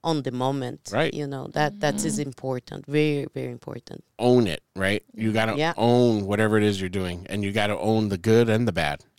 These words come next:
Speaker 3: Yep.
Speaker 2: You know, I think that's the biggest thing. I think that's what everybody gets afraid of. Just like you're saying, don't hide, don't, don't shy away from it.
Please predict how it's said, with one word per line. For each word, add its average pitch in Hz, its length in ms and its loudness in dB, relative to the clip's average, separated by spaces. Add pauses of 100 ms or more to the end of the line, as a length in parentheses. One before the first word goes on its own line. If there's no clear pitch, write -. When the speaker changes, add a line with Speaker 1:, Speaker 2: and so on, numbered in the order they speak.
Speaker 3:
Yep. - 100 -20 (200)
Speaker 2:
You 92 100 -6
know, 90 240 -4
I 101 100 -6
think 104 140 -6
that's 101 180 -4
the 92 60 -10
biggest 101 280 -6
thing. 101 100 -6
I 92 80 -4
think 104 180 -8
that's 104 180 -4
what 101 120 -6
everybody 101 260 -8
gets 95 200 -6
afraid 98 280 -6
of. 87 80 -14
Just - 220 -8
like 95 100 -4
you're 98 100 -6
saying, 95 280 -4
don't 95 260 -2
hide, 104 320 0
don't, 98 300 -4
don't 95 260 -6
shy 104 160 2
away 98 220 2
from 117 160 -2
it. - 200 -4